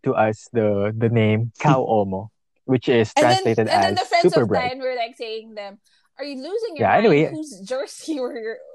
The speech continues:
Speaker 2: Uh, are you wearing? Uh, I mean, are you here?" Like,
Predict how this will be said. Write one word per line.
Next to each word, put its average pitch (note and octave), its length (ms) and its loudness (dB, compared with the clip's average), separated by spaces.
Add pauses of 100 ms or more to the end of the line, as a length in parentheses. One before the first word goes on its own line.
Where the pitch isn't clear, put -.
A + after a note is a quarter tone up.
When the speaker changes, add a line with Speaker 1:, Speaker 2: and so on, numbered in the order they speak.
(200)
Speaker 2:
Uh, A#3 100 0 (320)
are A#3 120 -2
you A#3 340 -8 (100)
wearing? G3+ 920 -4
Uh, G#3+ 100 -8 (540)
I A3 40 -16
mean, G#3 260 -12
are G#3 140 -4
you G#3 180 -2
here?" B3 520 -2
Like, C#4 140 -10